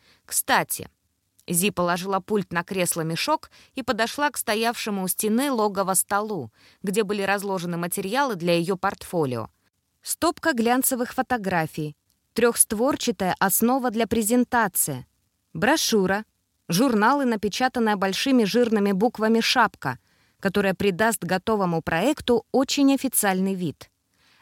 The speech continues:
Эмма Зеллар — прирожденный лидер.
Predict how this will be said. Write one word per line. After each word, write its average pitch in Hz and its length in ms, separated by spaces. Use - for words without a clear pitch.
Эмма 302 500
Зеллар — 196 720
прирожденный 220 920
лидер. 156 540